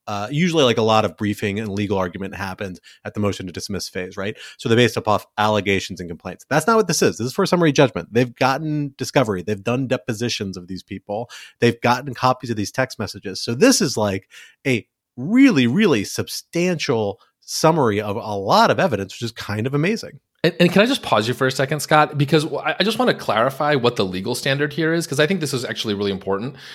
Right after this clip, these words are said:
Speaker 2: right? So, uh, under this very famous case, New York Times versus Sullivan, the First Amendment requires for a successful defamation case, um, where the target of the defamation is a public figure, it requires more than just the regular, you know,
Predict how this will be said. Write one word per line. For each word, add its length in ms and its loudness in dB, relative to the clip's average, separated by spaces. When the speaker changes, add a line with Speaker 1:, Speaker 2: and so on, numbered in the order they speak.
Speaker 2:
right? 220 -2
So, 320 2
uh, 160 2
under 280 6
this 200 2
very 200 4
famous 280 0
case, 320 -2
New 60 -4
York 140 -2
Times 220 -2
versus 300 -6
Sullivan, 480 -4
the 80 -4
First 300 2
Amendment 280 2
requires 800 0
for 280 -2
a 60 0
successful 440 -2
defamation 760 -2
case, 440 -4
um, 240 0
where 120 -2
the 100 -4
target 400 -2
of 80 0
the 80 -6
defamation 440 -4
is 140 -2
a 140 -4
public 500 -2
figure, 520 -2
it 80 0
requires 440 0
more 220 2
than 140 -2
just 180 -8
the 80 -2
regular, 600 -2
you 100 -8
know, 300 -6